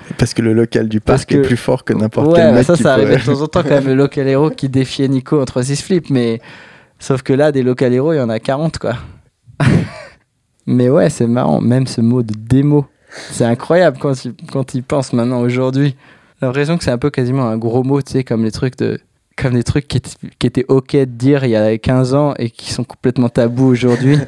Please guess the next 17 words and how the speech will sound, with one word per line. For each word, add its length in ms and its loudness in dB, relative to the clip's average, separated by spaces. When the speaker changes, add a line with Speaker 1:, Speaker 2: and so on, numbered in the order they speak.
Speaker 1:
<laughs> 220 -12
Speaker 2:
C'est 140 0
un 80 2
peu 140 2
pareil, 440 2
une 160 4
démo, 360 4
genre 220 2
vraiment. 460 0
Speaker 1:
Et, 100 -2
euh, 200 -4
tu 100 -20
peux 100 -8
plus 140 -2
Speaker 2:
T'imagines 100 4
Speaker 1:
faire 120 2
de 40 4